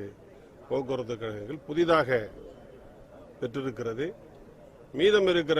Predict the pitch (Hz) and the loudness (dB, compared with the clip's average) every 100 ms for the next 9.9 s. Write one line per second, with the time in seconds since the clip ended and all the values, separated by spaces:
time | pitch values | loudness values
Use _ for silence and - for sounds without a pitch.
0 | 143 139 143 135 117 123 151 214 - - | 0 -2 -2 -2 -4 -4 -6 -8 -14 -20
1 | - - - - 151 185 185 175 156 147 | -20 -20 -20 -6 0 2 2 4 4 4
2 | 139 135 123 113 131 143 120 123 113 147 | 2 2 2 0 -2 -4 -2 -4 -2 -4
3 | 175 220 - - - - - 135 160 190 | -8 -10 -18 -20 -18 -18 -8 -2 4 6
4 | 190 180 165 160 180 147 139 135 113 120 | 6 6 4 4 0 -2 -2 -6 -2 -2
5 | 113 87 - - - - - 131 143 165 | -2 -4 -16 -20 -20 -18 -10 -8 -6 -4
6 | 143 135 135 143 135 139 127 127 120 113 | -2 -2 -4 -2 -2 -2 -4 -4 -6 -6
7 | 147 175 127 131 113 117 110 110 98 123 | -8 -6 -6 -6 -6 -10 -8 -10 -8 -12
8 | - - - - - - - - - - | -12 -18 -20 -20 -20 -20 -20 -20 -20 -20
9 | - - - - 170 185 190 180 151 | -20 -20 -20 -2 0 2 2 0 -2